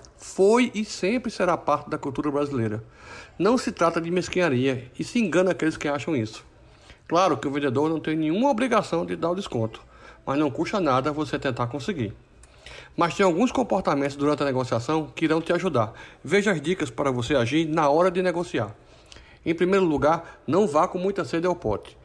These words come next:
demonstrando total interesse pelo produto ou serviço. Passa a impressão que você está pesquisando e que tem outras opções de lojas que fornecem o mesmo produto ou serviço. O segundo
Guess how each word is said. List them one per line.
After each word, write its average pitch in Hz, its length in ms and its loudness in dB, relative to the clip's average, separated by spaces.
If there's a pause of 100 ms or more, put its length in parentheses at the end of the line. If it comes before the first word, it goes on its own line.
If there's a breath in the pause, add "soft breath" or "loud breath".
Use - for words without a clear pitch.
(260 soft breath)
demonstrando 139 580 0
total 139 480 0
interesse 156 400 0
pelo 151 200 -4
produto 135 380 0
ou 151 60 -4
serviço. 117 460 -4 (340 loud breath)
Passa 208 280 0
a 208 40 2
impressão 160 440 0
que 165 120 -4
você 156 260 -4
está 151 220 -4
pesquisando 147 800 0 (300 loud breath)
e - 60 -12
que 208 100 -4
tem 196 220 2
outras 240 240 2
opções 220 440 2
de 151 80 2
lojas 123 520 0 (260 loud breath)
que 196 120 -4
fornecem 165 500 0
o 143 40 -2
mesmo 240 300 4
produto 170 380 0
ou 190 60 -4
serviço. 127 520 -6 (540 loud breath)
O 165 60 -4
segundo 160 500 0